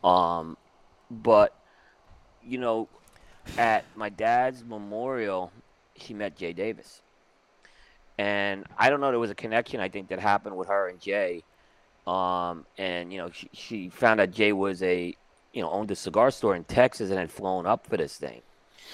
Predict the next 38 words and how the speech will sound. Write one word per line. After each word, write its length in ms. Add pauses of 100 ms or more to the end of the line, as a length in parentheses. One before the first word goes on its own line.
(320)
And 320
I 100
think 320 (180)
her 160
conversation 840
with 160
Jay 360
combined 500
with 160
the 100
fact, 640 (120)
um, 680 (160)
that, 500 (100)
um, 540 (840)
you 80
know, 120
he 220
own-, 200
you 120
know, 160 (300)
he 140
was 180
really 240
nice 360
and 100
everything. 500 (580)
She 160
came 320
out 180
of 80
this 200
very 380
different, 580 (100)
uh, 160
very 300
differently 500
looking 300
at, 220